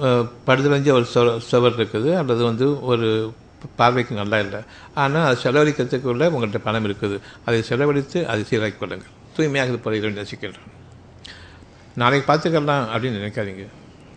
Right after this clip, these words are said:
கண்ட படும்போதெல்லாம் உங்களுடைய செலவுகள் இருக்கட்டும். உங்களுக்குன்னு அந்த குறிப்பிட்ட செலவை ஒரு சோதனைக்காக அமைக்கின்றான்.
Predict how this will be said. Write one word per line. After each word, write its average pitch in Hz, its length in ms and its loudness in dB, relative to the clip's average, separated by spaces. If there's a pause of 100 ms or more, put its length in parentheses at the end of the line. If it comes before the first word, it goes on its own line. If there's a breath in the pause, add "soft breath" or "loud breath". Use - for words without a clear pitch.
(140)
கண்ட 139 240 -2
படும்போதெல்லாம் 143 800 0
உங்களுடைய 110 340 -2
செலவுகள் 113 360 -2
இருக்கட்டும். - 420 -14 (1120 loud breath)
உங்களுக்குன்னு 160 720 2 (600 loud breath)
அந்த 143 280 0
குறிப்பிட்ட 170 480 2
செலவை 175 640 2
ஒரு 120 260 0
சோதனைக்காக 131 500 2
அமைக்கின்றான். 101 540 -4